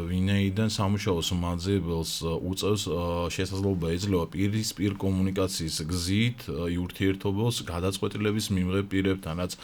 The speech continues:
ერთი-ორად ზრდის დასაქმების შესაძლებლობას. თუმცა, როგორც ყოველთვის, სააგენტოს განსხვავებული მიდგომა გვაქვს და გვინდა, რომ სამუშაოს მაძიებლებს მისცეთ შესაძლებლობა, რომ სწორად წარდნენ დამსაქმებელთან. სწორედ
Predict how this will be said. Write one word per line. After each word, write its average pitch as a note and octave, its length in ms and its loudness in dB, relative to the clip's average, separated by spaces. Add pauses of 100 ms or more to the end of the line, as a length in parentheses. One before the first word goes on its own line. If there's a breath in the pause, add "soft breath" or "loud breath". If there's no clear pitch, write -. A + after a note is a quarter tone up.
(160 loud breath)
ერთი-ორად F2+ 680 2
ზრდის G2 400 0
დასაქმების F#2 580 0
შესაძლებლობას. F2 680 -2
თუმცა, C#3 380 0 (580 loud breath)
როგორც G2+ 340 4
ყოველთვის, A2+ 420 2
სააგენტოს G2+ 640 2
განსხვავებული G#2 640 2
მიდგომა G2 460 4
გვაქვს G2+ 260 2
და A#2+ 60 2
გვინდა, F#2+ 320 2
რომ E2 160 0
სამუშაოს F#2 600 0
მაძიებლებს F2 600 0
მისცეთ F#2+ 300 -2
შესაძლებლობა, F#2 840 0
რომ E2 200 -4
სწორად A2+ 540 2
წარდნენ F2 500 2
დამსაქმებელთან. F#2 880 0
სწორედ G#2+ 280 2